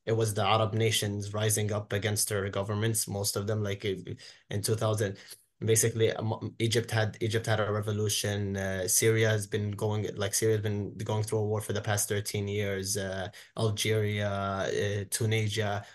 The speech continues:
all these countries were going through it. So I feel like in the eighties,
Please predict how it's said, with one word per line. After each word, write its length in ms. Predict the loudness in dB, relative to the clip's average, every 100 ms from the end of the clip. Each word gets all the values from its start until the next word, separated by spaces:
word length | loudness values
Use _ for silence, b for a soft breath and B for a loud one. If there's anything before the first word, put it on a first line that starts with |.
| B
all 140 | 2 4
these 180 | 4 4
countries 460 | 2 0 0 -2
were 160 | 0 0
going 240 | 0 0
through 320 | -2 -4 0
it. 180 | 2 2
So 120 | 0
I 80 | 0
feel 180 | 2 2
like 180 | 2 2
in 100 | 0
the 120 | 2
eighties, 420 | 2 0 -2 -6